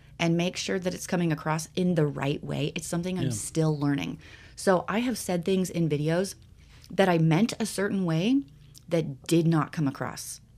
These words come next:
Speaker 1: correctly. Um, I joke around a lot. I say things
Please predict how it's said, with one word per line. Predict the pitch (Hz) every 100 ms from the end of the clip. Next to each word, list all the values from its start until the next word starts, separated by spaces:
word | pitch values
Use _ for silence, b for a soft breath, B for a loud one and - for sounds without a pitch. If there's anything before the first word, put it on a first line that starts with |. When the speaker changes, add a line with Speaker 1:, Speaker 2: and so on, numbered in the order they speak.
| - - -
Speaker 1:
correctly. | 170 156 - 82 - - b b b b -
Um, | 156 151 -
I | 143
joke | 180 190
around | 196 175 175
a | 180
lot. | 175 185 - -
I |
say | 156 - 160
things | 160 175 170 170 160